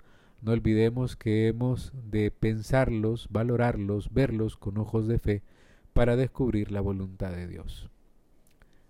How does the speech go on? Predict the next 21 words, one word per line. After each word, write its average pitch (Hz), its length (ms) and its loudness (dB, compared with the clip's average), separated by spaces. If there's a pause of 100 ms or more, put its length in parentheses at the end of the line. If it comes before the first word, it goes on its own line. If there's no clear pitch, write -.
(680)
Comentario 135 500 2
del 139 160 0
Papa 127 280 -2
Francisco. 92 560 -6 (100)
María 139 640 2 (120)
nos 120 160 0
permite 117 500 0
comprender 127 760 2
lo 139 220 2
que 143 140 2
significa 135 720 0
ser 107 220 0
discípulo 101 560 2
de 95 120 -4
Cristo. - 420 -8 (540)
Su - 180 0
primer 117 340 4
acto 117 320 0
de, 110 140 4 (440)
acto 131 380 0
fue 123 340 2